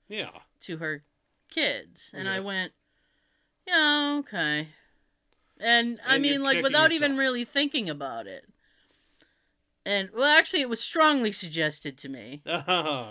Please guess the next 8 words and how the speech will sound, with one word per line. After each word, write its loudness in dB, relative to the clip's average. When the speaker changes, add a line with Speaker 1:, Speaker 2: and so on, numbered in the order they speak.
Speaker 1:
okay. -10
Speaker 2:
And 2
so -2
I 2
was -2
like, 0
"Okay." 0
And 0